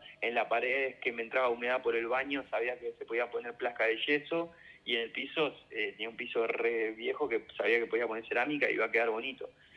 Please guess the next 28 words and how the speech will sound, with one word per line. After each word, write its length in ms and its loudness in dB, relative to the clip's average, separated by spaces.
Es 80 -8
más, 240 0
vos 280 2
entras 240 -10
a 40 2
la 80 4
casa 180 -2
de 40 -4
mi 80 -4
abuela 540 0
y 60 -4
es 80 -8
una 180 -2
casa 540 2
humilde 640 -4
de 140 -2
barrio, 720 0
bien 160 -2
prolijita, 520 -2
pero 120 -2
vos 100 -2
entras 180 -6
a 100 0
mi 120 -6
pieza 300 2
y 60 2
parece 340 0
una, 180 -6